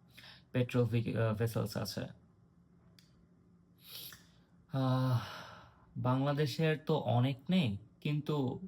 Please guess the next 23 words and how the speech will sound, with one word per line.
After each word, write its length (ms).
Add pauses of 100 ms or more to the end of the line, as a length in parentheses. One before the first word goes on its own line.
(960)
এক 260
ডজনের 360
বেশি 220
তো 120
আছে। 280 (1160)
তো 340 (140)
আমরা 280
যদি 220
এখন 260
আসি, 520 (340)
যদি 100
কম্প্যারিজনের 840
তুলনায় 380
আসি, 340 (1120)
বাংলাদেশের 520
থেকে 260
ভারত 360 (200)
অনেক 380
এগিয়ে, 420 (320)
শিপের 400
দিক 200
থেকে 220
হোক 300